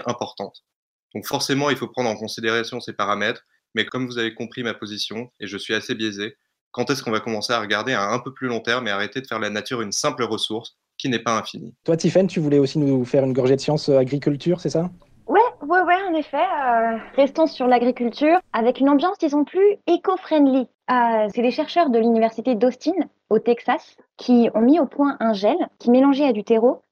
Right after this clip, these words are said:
Speaker 3: lui permet de capter l'eau présente dans l'air ambiant. Donc, faut voir ça comme un avantage de dingue pour les bleds qui ont naturellement peu d'eau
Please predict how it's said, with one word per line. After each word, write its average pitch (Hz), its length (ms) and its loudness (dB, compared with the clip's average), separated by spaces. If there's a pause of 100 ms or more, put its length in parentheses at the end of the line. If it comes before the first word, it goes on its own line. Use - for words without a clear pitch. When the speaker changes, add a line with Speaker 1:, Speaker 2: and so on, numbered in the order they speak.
(220)
Speaker 3:
lui 208 120 0
permet 233 280 4
de 214 100 2
capter 233 420 0
l'eau 262 180 2
présente 254 720 -2
dans 226 180 2
l'air 247 180 2
ambiant. 202 340 0 (540)
Donc, 214 360 0 (300)
faut 247 160 4
voir 262 140 4
ça 294 120 2
comme 233 160 0
un 208 120 0
avantage 208 360 -2
de 202 120 4
dingue 240 500 2 (100)
pour 196 140 -6
les 214 120 6
bleds 247 240 2
qui - 200 -10
ont 190 80 -2
naturellement 208 540 0
peu 226 180 2
d'eau 208 240 4